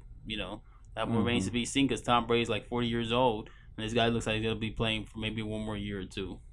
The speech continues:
Speaker 1: in my opinion.
Speaker 2: Not to mention, Eli's brother went, Peyton went a good clip.
Speaker 1: Yeah.
Speaker 2: Like, he went way past where normal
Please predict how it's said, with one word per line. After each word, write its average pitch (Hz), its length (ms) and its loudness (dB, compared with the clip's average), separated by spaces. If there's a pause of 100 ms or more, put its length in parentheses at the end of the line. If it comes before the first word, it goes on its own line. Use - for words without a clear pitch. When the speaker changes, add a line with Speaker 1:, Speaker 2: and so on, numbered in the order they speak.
(120)
Speaker 1:
in 107 100 -8
my 104 180 -2
opinion. 95 320 -8
Speaker 2:
Not 139 200 2
to - 60 -2
mention, 139 460 0
Eli's 160 360 -2
brother 110 480 4 (180)
went, 104 260 -4 (440)
Peyton 127 400 4
went 123 260 0 (500)
a 95 60 -6
good 113 320 2
clip. - 420 0 (360)
Speaker 1:
Yeah. 104 220 -2 (160)
Speaker 2:
Like, 104 140 -8
he 110 100 -4
went 117 320 -2
way 113 340 4
past 110 560 4 (240)
where 101 380 2 (180)
normal 104 540 0